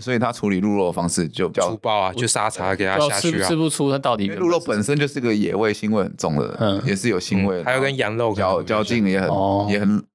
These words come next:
Speaker 1: 肉也是偏老一点的。
Speaker 3: 嗯。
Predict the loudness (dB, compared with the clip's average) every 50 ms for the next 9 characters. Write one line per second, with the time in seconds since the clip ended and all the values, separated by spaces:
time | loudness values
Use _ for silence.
0 | _ -2 0 0 2 2 0 -2 0 -2 -2 -2 -2 -2 0 0 0 0 -2 -6
1 | _ _ _ -4 -2 -2 0 0 0 0 0 0 0 -2 -2 -2 0 0 0 0
2 | -2 -6